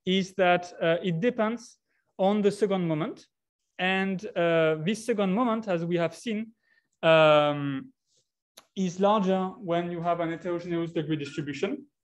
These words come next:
So this, so for a given average degree, so if you, if you have a given average degree, then you know that the more heterogeneous is the degree distribution, the faster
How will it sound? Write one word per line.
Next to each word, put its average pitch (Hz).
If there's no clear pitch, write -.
So 185
this, 240
so 190
for 233
a 196
given 208
average 165
degree, 156
so -
if 226
you, -
if 202
you 220
have 208
a 180
given 185
average 151
degree, 160
then 220
you 254
know 226
that 180
the 180
more 226
heterogeneous 214
is 165
the 170
degree 170
distribution, 165
the 165
faster 247